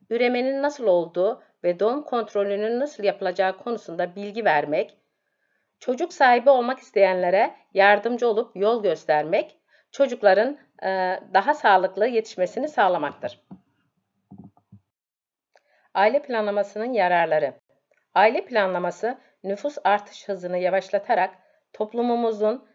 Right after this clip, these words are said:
sağlıklı, iyi eğitilmiş ve ekonomik olanakları yeterli kişilerden oluşmasına katkıda bulunur. Aile planlamasının anne sağlığı açısından yararlar ise şunlardır.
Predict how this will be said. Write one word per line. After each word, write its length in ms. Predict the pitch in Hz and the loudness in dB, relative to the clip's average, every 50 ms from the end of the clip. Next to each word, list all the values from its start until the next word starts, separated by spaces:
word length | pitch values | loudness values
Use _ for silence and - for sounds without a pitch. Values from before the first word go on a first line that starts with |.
| _ _ | _ _
sağlıklı, 840 | _ _ _ - 202 196 208 214 220 214 208 - 180 190 202 208 202 - _ _ _ - | _ _ _ 4 6 6 6 6 4 2 0 2 4 4 4 4 0 -6 _ _ _ -10
iyi 220 | 202 208 226 240 | -8 -4 -2 0
eğitilmiş 720 | - 190 208 208 202 202 - 196 185 180 190 214 - - _ _ _ _ - | 0 0 0 -2 -4 -6 -8 -6 -6 -6 -6 -8 -10 -14 _ _ _ _ -2
ve 60 | 170 | 0
ekonomik 680 | 185 - - - - - 220 220 226 233 262 262 - - | 0 0 0 -2 -2 -2 -2 -2 -2 -4 -4 -6 0 2
olanakları 600 | 196 202 208 202 202 202 196 202 - 196 190 214 | 2 4 4 2 0 0 -2 -2 -2 0 0 0
yeterli 640 | 208 202 196 196 - 196 196 196 196 190 208 220 - | 0 -2 -4 -4 -2 -2 0 0 0 -2 -6 -8 -10
kişilerden 800 | - 214 - - 220 202 196 185 185 180 180 180 202 254 294 - - _ _ _ _ | -14 -18 -12 -10 -2 2 4 4 4 4 4 2 2 0 -4 -10 -16 _ _ _ _
oluşmasına 640 | - 196 233 233 226 - 202 190 196 - 170 170 175 | -2 -2 -2 -2 -2 -2 -2 -2 -2 -4 -6 -6 -6
katkıda 520 | - - 247 240 240 - 202 196 233 233 202 | -4 -4 -4 -4 -4 -8 -4 -4 -4 -4 -4
bulunur. 460 | 190 185 175 170 156 135 - - _ _ _ _ _ _ _ _ _ _ _ _ _ - 101 _ _ _ _ _ _ _ _ _ _ _ _ _ _ _ _ _ _ _ _ _ _ _ _ _ _ _ | -6 -6 -4 -4 -4 -6 -6 -10 _ _ _ _ _ _ _ _ _ _ _ _ _ -20 -20 _ _ _ _ _ _ _ _ _ _ _ _ _ _ _ _ _ _ _ _ _ _ _ _ _ _ _
Aile 260 | - 214 226 277 320 | -2 -2 -2 -2 -6
planlamasının 760 | - 254 214 196 190 185 185 180 175 - 190 190 196 202 202 - | -6 -4 -2 -2 -2 -2 -4 -6 -8 -8 -8 -6 -6 -6 -6 -6
anne 220 | 202 208 226 220 | -6 -6 -6 -6
sağlığı 400 | 208 - - 180 180 180 180 185 | -8 -8 -6 -4 -4 -2 -2 -4
açısından 380 | 185 - - - - - 165 165 | -4 -6 -8 -12 -14 -12 -10 -8
yararlar 540 | 165 170 175 185 190 190 185 190 190 190 175 | -6 -6 -4 -2 -2 -2 -2 -2 -4 -6 -6
ise 240 | 147 - - - 160 | -8 -12 -14 -14 -14
şunlardır. 640 | - - 180 165 156 135 131 127 127 - - | -12 -12 -10 -8 -6 -6 -6 -6 -8 -10 -10